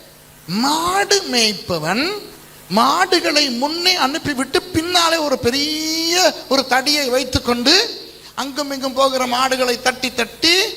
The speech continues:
பார்த்திருக்கீங்களா? மாடு சில நேரம் நம்ம வண்டியில போய்கிட்டு இருப்போம், அது மாடு மாதிரி ரோட்ல நின்றுகிட்டு இருக்கும். வணங்குதா? மாடு மாதிரி ரோடை கிராஸ் பண்ணும்.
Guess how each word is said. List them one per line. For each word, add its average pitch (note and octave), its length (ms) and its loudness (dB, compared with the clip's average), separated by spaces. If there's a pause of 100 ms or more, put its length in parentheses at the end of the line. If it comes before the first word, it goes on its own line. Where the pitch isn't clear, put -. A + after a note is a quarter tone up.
(1000)
பார்த்திருக்கீங்களா? A#3 540 -2
மாடு C4 500 0 (760)
சில A#3 180 2
நேரம் C4 220 0
நம்ம G#3+ 220 0
வண்டியில C4 360 0
போய்கிட்டு B3 300 -2
இருப்போம், B3 340 -2 (360)
அது A3+ 180 2
மாடு C4+ 720 0
மாதிரி A#3 340 0
ரோட்ல G#3+ 300 -2
நின்றுகிட்டு D3+ 280 -4
இருக்கும். - 560 -10 (1080)
வணங்குதா? B3+ 420 0
மாடு F4+ 520 2
மாதிரி D4+ 280 2
ரோடை C4+ 380 0
கிராஸ் A#3 340 0
பண்ணும். G3 300 -2